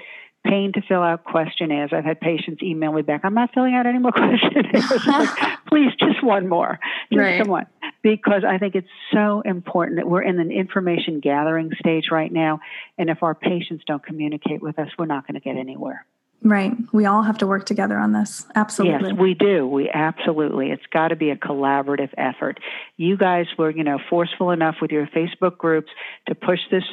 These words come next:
Speaker 1: through. You made the doctors stop and realize that it was a real problem. Now you've got to, um, move on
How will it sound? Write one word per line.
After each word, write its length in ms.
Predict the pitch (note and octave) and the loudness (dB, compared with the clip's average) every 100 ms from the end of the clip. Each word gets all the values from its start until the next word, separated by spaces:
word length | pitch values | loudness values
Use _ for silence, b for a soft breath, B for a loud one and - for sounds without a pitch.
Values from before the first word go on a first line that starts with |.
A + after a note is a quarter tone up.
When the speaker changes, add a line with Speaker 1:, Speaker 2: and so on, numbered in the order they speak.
| - | -4
Speaker 1:
through. 300 | E3+ D#3 D#3 | 0 2 2
You 160 | D3 | -2
made 280 | C#3+ D3+ E3 | 0 0 0
the 60 | F3 | 2
doctors 440 | E3 D#3 - D#3 - - | 2 0 -4 -8 -10 -6
stop 460 | - D3+ D#3 G3+ - b b b b _ | 0 2 2 -2 -10 b b b b _
and 240 | D3+ C#3+ | -4 -2
realize 480 | C#3+ F3+ G#3 D3+ C#3 C#3 | 2 2 4 2 0 -2
that 120 | C#3+ | -4
it 80 | - | -4
was 120 | D3 | -4
a 40 | C#3+ | -4
real 320 | C3+ D3 E3 | 0 0 0
problem. 680 | E3 - F#3 F3+ E3+ C3+ C3+ B B B _ | -2 0 2 2 0 -4 -4 B B B _
Now 640 | D#3+ D#3 D#3+ E3 E3 E3+ G3 - | -6 -2 0 2 0 -4 -10 -6
you've 240 | E3 C#3 | -6 -2
got 300 | D3+ C#3+ - - | -2 -2 -4 -4
to, 340 | D3 C#3 C#3 - | 0 0 -2 -4
um, 380 | C#3 C3+ C3+ C3+ _ b b b b _ D#3+ | -4 -4 -6 -10 _ b b b b _ -4
move 280 | F3 G3+ F#3 | 0 2 2
on 360 | E3 D#3+ D#3+ | 2 2 0